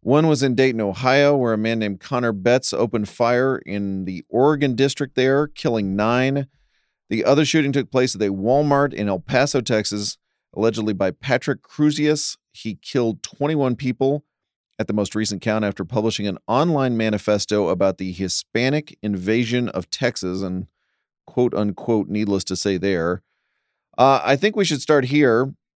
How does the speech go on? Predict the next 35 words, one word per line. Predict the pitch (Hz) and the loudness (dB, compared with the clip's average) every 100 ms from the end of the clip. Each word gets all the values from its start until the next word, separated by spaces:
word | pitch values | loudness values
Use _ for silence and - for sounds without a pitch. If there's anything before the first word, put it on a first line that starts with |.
| _ _ _ - | _ _ _ -4
at | 120 | 0
least | 139 - | 0 0
with | 127 | -2
the | 110 | 0
media | 113 123 117 | 0 2 2
angle | 95 104 98 98 | 2 0 -2 -2
of | 92 | 0
all | 95 | -2
this | 98 95 - | -2 -4 -2
awfulness, | 98 95 95 92 98 - - _ _ _ _ _ _ _ _ _ | 0 0 -2 -4 -4 -6 -12 _ _ _ _ _ _ _ _ _
which | 139 147 | 0 2
is | 147 | 2
a | 127 | 2
question | 175 196 202 | 4 4 4
I | 151 | 2
saw | - 151 | 4 4
raised | 131 131 139 123 | 6 4 4 2
a | |
couple | 107 151 139 | 0 0 0
times | 113 135 120 117 107 - - _ _ _ _ _ | -2 0 0 -2 -4 -8 -12 _ _ _ _ _
in | 131 123 | -2 0
the | |
wake | 113 131 120 | 2 2 2
of | |
the | 104 | 0
shootings, | 101 110 101 101 98 - _ | 0 0 -2 -2 -4 -10 _
which | 110 117 120 | -4 -2 0
was, | 123 107 - _ 117 | 0 0 -10 _ -8
do | 92 | -2
we | 135 151 | 0 0
publish | - 160 160 160 143 | -2 0 0 2 0
these | - 143 - | 0 -2 -2
kind | 143 127 | -4 0
of | 123 | 0
manifestos? | 113 117 107 110 95 - - - | 0 0 0 -2 -2 -6 -14 -16